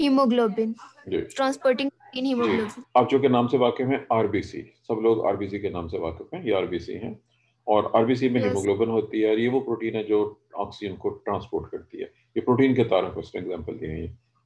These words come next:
Speaker 2: आखिरी example जो है, ये तस्वीर आपके सामने है, मशहूर और मारूफ है। आप गैंडे के नाम से वाकिफ हैं और यहाँ पे जो गैंडा है,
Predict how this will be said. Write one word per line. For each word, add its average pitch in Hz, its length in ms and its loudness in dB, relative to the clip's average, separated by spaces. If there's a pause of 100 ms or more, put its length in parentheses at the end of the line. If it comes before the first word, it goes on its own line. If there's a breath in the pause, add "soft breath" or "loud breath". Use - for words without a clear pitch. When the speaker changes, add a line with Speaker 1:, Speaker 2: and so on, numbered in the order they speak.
(200)
Speaker 2:
आखिरी 117 200 4
example 113 380 2
जो 110 120 0
है, 110 320 0
ये 107 60 2
तस्वीर 107 280 -2
आपके 95 200 -2
सामने 95 340 -6
है, 110 60 -4
मशहूर 95 260 -4
और 92 80 -2
मारूफ 95 420 -2
है। 95 200 -6 (560)
आप 120 140 0
गैंडे 139 300 4
के 147 80 2
नाम 113 140 2
से 107 140 -4
वाकिफ 82 340 -4 (100)
हैं - 140 -20 (120)
और 92 320 -2
यहाँ 107 120 -2
पे 117 80 -2
जो 120 100 2
गैंडा 90 300 -2
है, 170 200 -6